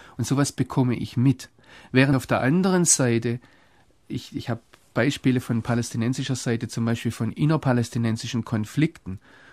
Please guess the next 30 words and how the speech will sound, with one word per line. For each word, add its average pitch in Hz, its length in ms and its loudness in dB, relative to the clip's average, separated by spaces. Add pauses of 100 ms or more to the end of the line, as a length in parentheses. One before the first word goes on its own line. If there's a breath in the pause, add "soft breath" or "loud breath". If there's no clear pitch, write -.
(220 loud breath)
wo 120 160 4
ich - 180 -6
genau 131 480 4
weiß, 131 340 4
da 113 120 -2
finden 135 360 -2
Konflikte 135 600 -4
statt, - 280 -2
da 113 160 -4
wird 127 120 -2 (180)
gegenseitig 123 640 -2
Drohungen 143 480 4
ausgesprochen, 120 840 -2
die 120 100 0
Leute 123 240 0
sind 127 160 -2
sich 123 140 -8
überhaupt 117 400 -2
nicht 131 200 -4
grün, 120 300 0
aber 113 180 -4
in 113 100 -2
dem 139 160 0
Augenblick, 120 440 -2
wenn 117 100 -2
ich - 140 -6
dann 131 120 -4
als - 200 -8
Journalist 120 540 0
komme, 139 280 2